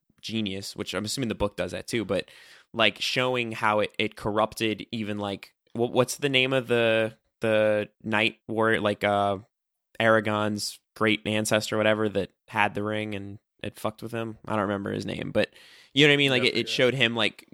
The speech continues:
Speaker 1: being corrupted or whatnot, and then, like, as it gets passed down, and it was, like, uh, you know, underneath the water for a bit, and then, uh, even Gollum getting it, like, I feel like it just shows how easily it corrupts people. And so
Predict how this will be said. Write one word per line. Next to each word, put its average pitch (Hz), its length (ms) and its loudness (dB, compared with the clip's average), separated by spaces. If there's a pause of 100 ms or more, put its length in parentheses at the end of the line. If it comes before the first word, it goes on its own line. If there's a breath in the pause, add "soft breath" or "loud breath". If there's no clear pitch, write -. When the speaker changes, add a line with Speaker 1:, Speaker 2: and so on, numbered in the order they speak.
(160)
Speaker 1:
being 113 220 -2
corrupted 101 500 -2
or 101 80 -6
whatnot, 98 440 -4
and 101 120 -6
then, 95 240 -10 (460 loud breath)
like, 110 220 2
as 110 200 4
it 107 60 -4
gets 107 160 -4
passed 107 360 -2
down, 104 360 -2
and 98 120 -6
it 98 60 -8
was, 92 220 -8
like, 101 180 -8 (160)
uh, 62 140 -8
you 98 140 -8
know, 92 140 -4
underneath 98 280 -8
the 101 60 -6
water 104 280 0
for 98 160 -6
a 92 60 -6
bit, 98 360 0
and 104 140 -6
then, 95 200 -4
uh, - 380 -8 (140)
even 101 220 -6
Gollum 104 400 2
getting 98 260 -8
it, 98 80 -6
like, 107 140 -4
I 107 40 -4
feel 120 160 2
like 110 120 0
it 104 60 -6
just - 160 -2
shows 104 400 2
how 101 200 0
easily 98 400 -4
it - 140 -6
corrupts 98 480 -2
people. 64 480 -10 (480 soft breath)
And 107 200 0
so 98 460 4